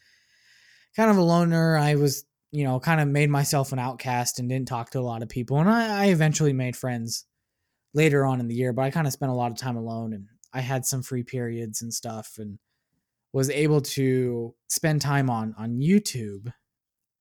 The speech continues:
um, in some of those free periods, and started looking up stuff about Disneyland on YouTube. And just, you know, at first it started on just, like, little,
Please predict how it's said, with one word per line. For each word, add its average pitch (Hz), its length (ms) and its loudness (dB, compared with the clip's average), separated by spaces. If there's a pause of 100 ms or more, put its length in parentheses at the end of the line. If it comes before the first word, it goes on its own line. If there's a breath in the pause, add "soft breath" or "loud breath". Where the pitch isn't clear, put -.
(380)
um, 117 280 -6
in 117 80 -4
some 135 200 -2
of 127 80 0
those 113 160 -4
free 117 220 -6
periods, 120 600 -2 (920)
and 120 580 -2 (100)
started 156 440 2
looking 143 400 0
up 123 300 -4 (1300 soft breath)
stuff - 320 0
about 120 300 -2
Disneyland 123 760 2
on 117 220 -4
YouTube. 135 480 -2
And 120 100 -2
just, 139 240 -6
you 165 100 -4
know, 139 120 -2
at 135 160 -8
first 185 300 2
it 151 100 -6
started 151 380 2
on 131 160 0
just, 127 180 -4
like, 123 160 -6
little, 127 460 -2